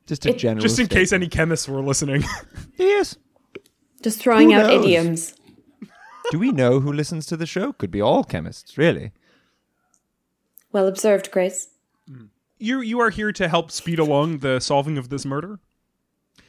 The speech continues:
Speaker 1: I was asked by the local Iowa State Police to hop on the call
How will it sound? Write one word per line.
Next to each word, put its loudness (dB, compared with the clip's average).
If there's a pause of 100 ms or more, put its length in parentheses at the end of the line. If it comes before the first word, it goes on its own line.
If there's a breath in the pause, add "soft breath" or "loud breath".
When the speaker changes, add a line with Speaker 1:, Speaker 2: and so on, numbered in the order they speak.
(300 soft breath)
Speaker 1:
I 2
was 2
asked 0
by 4
the 0
local 0 (140)
Iowa 0
State -4
Police -6 (300)
to 0
hop 0
on 2
the -4
call 0